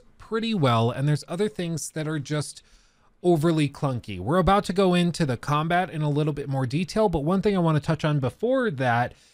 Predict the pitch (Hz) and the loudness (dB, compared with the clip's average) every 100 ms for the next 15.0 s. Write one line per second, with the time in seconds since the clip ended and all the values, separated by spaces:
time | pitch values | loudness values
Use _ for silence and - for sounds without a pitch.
0 | - - 160 - 202 - 180 226 190 160 | -10 0 0 2 -2 0 -2 2 2 2
1 | 165 190 175 226 - - 151 131 117 135 | 2 -2 -2 -4 -4 -4 -2 -2 0 0
2 | 185 254 285 214 - - 180 165 123 107 | 2 2 2 -2 -8 -2 0 0 -2 -4
3 | 123 156 175 202 175 147 165 165 151 - | 0 2 2 2 0 0 2 0 -2 -6
4 | 156 151 - 160 151 131 123 113 - - | -4 -4 -6 -10 -8 -6 -4 -6 -8 -6
5 | 123 - - - - 226 269 262 170 190 | -6 -6 -12 -14 2 4 6 4 4 4
6 | 226 - 190 156 - 135 127 156 180 151 | 4 2 4 4 2 -2 2 0 0 -4
7 | 185 180 175 175 170 170 143 - 147 139 | -4 -4 -2 0 2 2 -2 -6 -2 0
8 | 127 117 107 - 170 160 - 170 170 160 | 2 0 -2 -4 -4 -4 -6 -6 -2 -2
9 | 151 165 151 160 135 135 135 131 123 - | 2 2 4 4 4 4 4 4 0 -4
10 | 135 120 107 117 160 156 151 143 135 156 | -6 -6 -10 -6 -4 0 0 -2 -2 0
11 | 151 135 143 139 147 135 113 151 139 131 | 0 2 0 0 -2 -2 -4 -2 0 2
12 | 151 151 139 131 139 139 127 120 165 143 | 2 2 0 -2 0 2 0 0 0 0
13 | 151 147 - 151 147 135 127 147 170 160 | -2 -4 -2 0 0 0 -4 -4 -2 0
14 | 147 143 131 147 139 135 - 180 185 | -2 -2 -2 0 2 -2 0 2 2